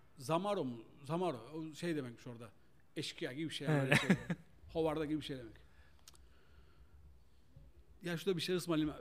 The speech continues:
Speaker 1: Bizim de başladı, içimiz böyle kazınmaya başladı.
Speaker 2: <laughs>
Speaker 1: Dedik "Tamam ablacığım ısmarla madem öyle." Biz abi oturduk restorana. Restoran ufacık bir yer. Bir tane adam var. Tek başına aşçı. Bir tane garsonu var.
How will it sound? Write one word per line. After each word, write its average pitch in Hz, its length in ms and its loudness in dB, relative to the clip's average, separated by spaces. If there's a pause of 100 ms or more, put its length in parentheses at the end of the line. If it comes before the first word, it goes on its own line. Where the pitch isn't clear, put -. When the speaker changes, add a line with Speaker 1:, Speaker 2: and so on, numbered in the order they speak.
Speaker 1:
Bizim 190 140 -8
de 165 60 -4
başladı, 139 240 -6
içimiz 170 220 -2
böyle 175 120 -2
kazınmaya 160 420 0
başladı. - 340 8 (180)
Speaker 2:
<laughs> - 640 -6
Speaker 1:
Dedik 147 220 -8
"Tamam 269 320 -6
ablacığım 220 240 -6
ısmarla 208 360 -6
madem 170 340 -2 (320)
öyle." 160 260 0 (260)
Biz 233 160 -18
abi 190 160 -10
oturduk 175 300 -6
restorana. 175 280 -6
Restoran 185 260 -10
ufacık 151 280 -10
bir 190 60 -10
yer. - 200 -12 (1200)
Bir - 40 -20
tane - 180 -8
adam 143 260 -4
var. 185 80 -14 (720)
Tek 160 160 -6
başına 147 240 -8
aşçı. 156 300 -12 (200)
Bir 180 100 -8
tane 139 200 -12
garsonu 156 360 -12
var. 165 280 -18